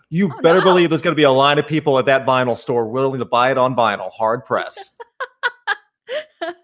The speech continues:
Speaker 1: You know, it's like, so they're doing it
Speaker 2: "Do
Speaker 1: to
Speaker 2: you
Speaker 1: their
Speaker 2: mean the
Speaker 1: fan-
Speaker 2: dictionary? Yeah, I would buy that."
Speaker 1: Li-, listen to the inflection in his voice. Yeah.
Speaker 2: Ooh.
Speaker 1: <laughs> Oh,
Speaker 2: So
Speaker 1: I ju-
Speaker 2: metal right now. <laughs>
Speaker 1: Uh, yeah, I know, but it's just, this,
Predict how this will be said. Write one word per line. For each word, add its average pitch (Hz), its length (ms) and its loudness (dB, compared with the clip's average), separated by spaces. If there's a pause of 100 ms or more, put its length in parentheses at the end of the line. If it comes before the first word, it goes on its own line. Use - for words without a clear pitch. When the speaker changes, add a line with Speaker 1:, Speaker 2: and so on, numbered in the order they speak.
(320)
Speaker 1:
You 190 100 -6
know, 240 100 2
it's 220 100 0
like, 247 140 6
so 262 160 2
they're 254 140 2
doing 302 240 2
it 302 100 2
Speaker 2:
"Do - 60 0
Speaker 1:
to 302 60 0
Speaker 2:
you - 40 2
Speaker 1:
their 240 100 6
Speaker 2:
mean - 80 -4
the 254 60 0
Speaker 1:
fan- 254 160 6
Speaker 2:
dictionary? 427 600 -8 (120)
Yeah, 453 180 -2
I 508 300 -4
would 302 100 -18
buy 262 260 -6
that." 233 680 -4
Speaker 1:
Li-, 175 220 0
listen 170 240 0
to - 80 -6
the 113 120 -4
inflection 151 480 -2
in 110 100 -2
his 101 140 -6
voice. 143 640 0
Yeah. 107 840 -2
Speaker 2:
Ooh. 202 200 -14 (480)
Speaker 1:
<laughs> - 100 -18
Oh, 185 360 -2 (220)
Speaker 2:
So 254 180 -12
Speaker 1:
I 196 80 4
ju- 208 140 0
Speaker 2:
metal 208 160 -6
right 151 180 -14
now. - 300 -16 (140)
<laughs> - 140 -14
Speaker 1:
Uh, 202 60 4
yeah, 170 220 4
I 165 100 6
know, 139 400 4
but 202 140 2
it's 214 160 4
just, - 300 -2 (320)
this, 196 560 -4